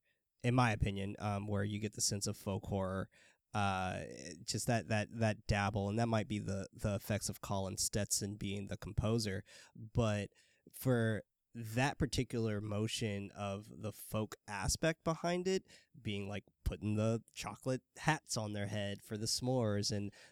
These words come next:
them having to have the marshmallows kind of, um, layered around them and things like that. Like, that was such a purification by flame type of thing where, uh, it felt very much Midsommar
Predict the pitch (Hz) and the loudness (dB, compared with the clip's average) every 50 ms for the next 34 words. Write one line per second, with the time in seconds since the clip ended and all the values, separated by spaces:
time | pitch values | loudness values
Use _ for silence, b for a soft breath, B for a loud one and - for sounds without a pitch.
0 | B B 107 110 107 104 113 117 110 117 113 110 120 117 110 117 110 117 117 117 | B B -6 -2 0 0 0 2 2 0 0 0 0 0 0 2 4 4 4 4
1 | 117 120 117 113 117 120 113 - - 120 117 117 117 110 - - 117 113 113 110 | 4 4 4 6 6 4 4 2 0 0 2 2 2 0 0 0 2 4 4 2
2 | 110 - - 117 113 110 107 107 110 113 113 110 113 110 107 110 113 120 123 113 | 2 0 0 2 2 2 4 4 4 4 4 4 4 2 4 4 4 4 2 2
3 | 107 104 98 98 98 90 - - 101 104 - - 101 95 - - 117 107 104 - | 2 0 0 0 -2 -4 -4 -4 -4 -4 -4 -4 -4 -4 -4 -2 -2 -2 -2 -2
4 | 95 104 - - B B B B B B B 135 156 175 185 190 180 - - - | -4 -8 -8 -10 B B B B B B B 2 2 4 4 4 4 4 4 4
5 | - 131 123 127 - - 123 101 - - - 117 107 110 113 - - 101 - - | 4 4 2 2 2 0 -2 -2 -2 -2 0 2 2 2 2 0 -2 -4 -2 -2
6 | 104 101 98 - - 104 98 104 101 95 95 - - - 110 101 101 101 98 101 | -2 -2 -2 -2 -2 -2 0 2 2 0 0 -4 -6 -8 -6 -6 -4 -4 -4 -4
7 | 101 101 101 - B B B B B B - - 117 104 104 - - 117 107 101 | -4 -4 -6 -8 B B B B B B 2 2 2 2 0 -2 -2 -4 -4 -4
8 | - - - - 107 104 98 101 101 101 101 98 - B B B B B - 104 | -6 -8 -8 -4 -4 -2 -2 -2 -4 -4 -6 -8 -10 B B B B B -8 -6
9 | 107 104 101 104 101 101 101 101 104 80 104 107 101 98 - 101 113 107 - - | -6 -4 -4 -4 -4 -4 -4 -4 -4 -4 -4 -4 -4 -4 -6 -6 -8 -6 -2 -2
10 | 143 123 110 110 117 117 110 110 107 107 104 104 - - 110 101 95 - - - | 0 0 -2 -2 -2 -2 0 0 -2 -2 -4 -4 -4 -4 -6 -4 -2 -2 0 0
11 | 117 101 101 98 95 95 95 95 92 | 0 -2 -2 -2 -4 -4 -4 -4 -6